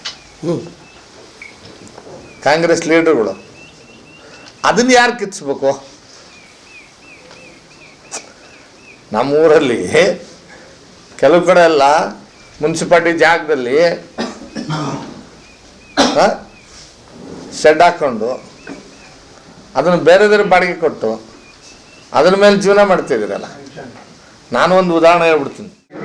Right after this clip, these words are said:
Speaker 2: ಬೆಂಗಳೂರು ಬೇಕರಿ ಅವರು ಇಟ್ಕೊಂಡಿದ್ರು, ಅದು ಅಂಗಡಿ ಓಪನ್ ಮಾಡಿ,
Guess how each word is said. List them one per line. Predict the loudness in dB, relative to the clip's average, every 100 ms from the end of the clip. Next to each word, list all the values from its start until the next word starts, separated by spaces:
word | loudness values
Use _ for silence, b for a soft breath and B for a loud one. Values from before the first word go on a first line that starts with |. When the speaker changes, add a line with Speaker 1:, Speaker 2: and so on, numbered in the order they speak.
| -8 -2
Speaker 2:
ಬೆಂಗಳೂರು | 2 4 4 2
ಬೇಕರಿ | 4 2 2 2
ಅವರು | 2 0 -2 -2 -2 -4
ಇಟ್ಕೊಂಡಿದ್ರು, | -4 0 0 0 -2 -4
ಅದು | -4 -6
ಅಂಗಡಿ | -6 -4 2 2
ಓಪನ್ | 4 4 2 0
ಮಾಡಿ, | -6 -10 -16